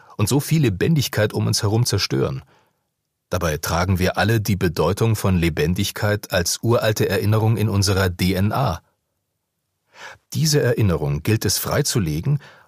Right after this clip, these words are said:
und als Leitlinie für ein stimmiges menschliches Leben auf und mit der Erde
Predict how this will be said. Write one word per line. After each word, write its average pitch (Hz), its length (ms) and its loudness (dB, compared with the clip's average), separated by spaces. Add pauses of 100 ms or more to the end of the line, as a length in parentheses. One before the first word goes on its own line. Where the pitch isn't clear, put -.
und 127 280 0
als 98 220 0
Leitlinie 135 800 0
für 110 240 0
ein 82 160 0
stimmiges 135 680 0
menschliches 110 560 0
Leben 117 580 0
auf 101 400 0
und - 320 -4
mit - 240 0
der - 140 2
Erde 123 320 0